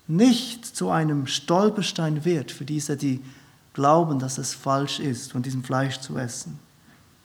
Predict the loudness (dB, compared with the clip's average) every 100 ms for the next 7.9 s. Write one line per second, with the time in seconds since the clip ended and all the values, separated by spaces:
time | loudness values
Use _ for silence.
0 | _ _ _ _ _ _ _ _ _ _
1 | _ 0 4 4 2 0 4 4 4 2
2 | 0 -4 -2 0 0 -4 -4 -4 -6 -8
3 | -8 -6 -6 -10 -14 -16 _ _ _ _
4 | _ _ _ _ _ _ _ _ -8 -6
5 | -4 -4 0 2 2 2 2 2 0 0
6 | -2 -4 -4 -4 -6 -8 -2 0 0 -2
7 | -4 -6 -4 -8 -10 -8 -6 -8